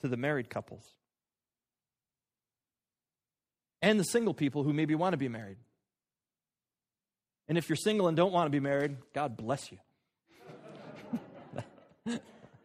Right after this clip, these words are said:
Hey, Paul says it too, you know. It better you be like Paul, single dude, whooping it up. Whoo, whoo. Only kidding. Uh, so,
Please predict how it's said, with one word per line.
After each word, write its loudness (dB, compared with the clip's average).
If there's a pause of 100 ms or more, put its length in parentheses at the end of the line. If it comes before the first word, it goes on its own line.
(140)
Hey, 4
Paul 8
says 4
it 0
too, 8
you 2
know. 2 (100)
It -12
better 0
you 0
be 4
like 4
Paul, 4 (340)
single 0
dude, 6 (760)
whooping -4
it 2
up. 4
Whoo, 12 (140)
whoo. 10
Only 0
kidding. 0 (220)
Uh, 4 (640)
so, 4